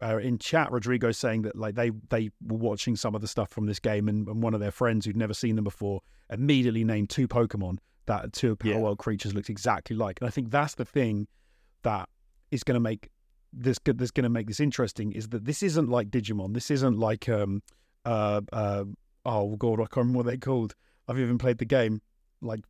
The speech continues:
Speaker 2: Yeah, I remember you
Speaker 1: that
Speaker 2: streamed one of them on the Switch.
Speaker 1: Yeah, but, uh, but, oh God, but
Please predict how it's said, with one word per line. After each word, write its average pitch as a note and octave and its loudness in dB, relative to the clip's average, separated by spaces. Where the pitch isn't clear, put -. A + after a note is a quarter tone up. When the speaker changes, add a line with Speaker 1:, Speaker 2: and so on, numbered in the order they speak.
Speaker 2:
Yeah, C#3+ 6
I C#3 6
remember C#3 4
you C3+ 6
Speaker 1:
that C3+ 2
Speaker 2:
streamed E3 2
one G#2+ 2
of G2 0
them F#2+ -2
on A2 0
the A2 2
Switch. - -2
Speaker 1:
Yeah, C3 2
but, A2 0
uh, A#2 0
but, C#3 0
oh C3+ 6
God, A#2+ 6
but - 0